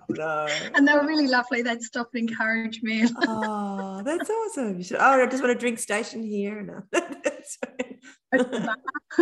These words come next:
Speaker 2: <laughs>
Speaker 1: That's right. I love it.
Speaker 2: I've run around,
Speaker 1: <laughs>
Speaker 2: like, I've gone to, when we went on a family holiday to Europe, I ran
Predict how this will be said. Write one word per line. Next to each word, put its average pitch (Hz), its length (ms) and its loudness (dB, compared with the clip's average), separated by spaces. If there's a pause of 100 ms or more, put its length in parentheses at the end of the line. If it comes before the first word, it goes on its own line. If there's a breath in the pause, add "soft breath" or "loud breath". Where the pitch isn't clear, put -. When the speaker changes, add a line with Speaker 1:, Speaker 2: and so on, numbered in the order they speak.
(120)
Speaker 2:
<laughs> 359 180 2
Speaker 1:
That's - 240 0
right. - 360 0 (500)
I 196 40 -10
love 160 240 -8
it. - 100 -10 (380 loud breath)
Speaker 2:
I've 370 580 2
run 339 220 0
around, 285 360 4
Speaker 1:
<laughs> - 80 2
Speaker 2:
like, 277 200 0
I've 277 140 -6
gone 285 220 0
to, - 160 -8
when 269 160 0
we 254 100 0
went 247 200 -2
on 240 100 -2
a 240 40 -4
family 240 300 -6
holiday 226 420 -4
to 233 180 -8
Europe, 233 280 -2
I 214 80 -6
ran 208 240 -4